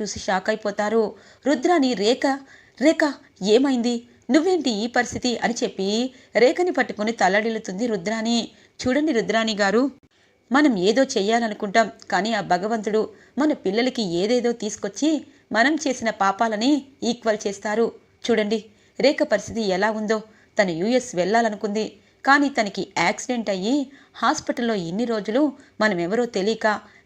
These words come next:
పిచ్చిదానిలాగా ఉన్నా, మన ఇల్లు తెలియక ఎక్కడో అనాథాశ్రమంలో ఉంది. అది తెలుసుకొని నేను తీసుకువచ్చాను అని చెప్పి అంటుంది. అందరూ రేఖ పరిస్థితిని చూసి తల్లడిల్లుతారు.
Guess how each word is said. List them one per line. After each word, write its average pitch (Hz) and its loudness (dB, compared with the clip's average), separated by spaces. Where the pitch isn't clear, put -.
పిచ్చిదానిలాగా 214 -2
ఉన్నా, 208 -2
మన 202 0
ఇల్లు 170 -2
తెలియక 220 0
ఎక్కడో 196 2
అనాథాశ్రమంలో 214 0
ఉంది. 208 -2
అది 196 4
తెలుసుకొని 202 -2
నేను 262 4
తీసుకువచ్చాను 214 -4
అని 226 -2
చెప్పి 220 -4
అంటుంది. 208 -4
అందరూ 262 2
రేఖ 196 -2
పరిస్థితిని 202 -4
చూసి 214 -2
తల్లడిల్లుతారు. 214 2